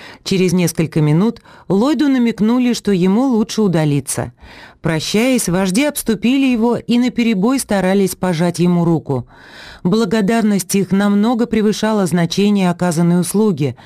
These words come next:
но несчастные, должно быть, чувствуют себя очень заброшенными, так как ни одна душа к ним не подходит, тем более они радовались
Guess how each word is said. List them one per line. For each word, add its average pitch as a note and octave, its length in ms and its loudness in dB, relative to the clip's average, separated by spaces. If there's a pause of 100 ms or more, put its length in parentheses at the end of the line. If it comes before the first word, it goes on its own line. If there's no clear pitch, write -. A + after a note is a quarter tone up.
(400)
но A#3 160 0
несчастные, A3+ 680 0
должно F#3+ 400 0
быть, A#3 220 -2
чувствуют B3 500 -2
себя A#3+ 300 0
очень A#3+ 300 0
заброшенными, F3+ 880 0 (480)
так A#3 180 -2
как A#3 220 -4
ни A3+ 140 2
одна A3+ 340 0
душа G#3+ 400 -2
к - 100 -8
ним D#3 220 2
не D#3 80 2
подходит, D3+ 640 -4 (360)
тем G3+ 300 0
более F#3+ 520 2
они E3 300 2
радовались D#3 560 -2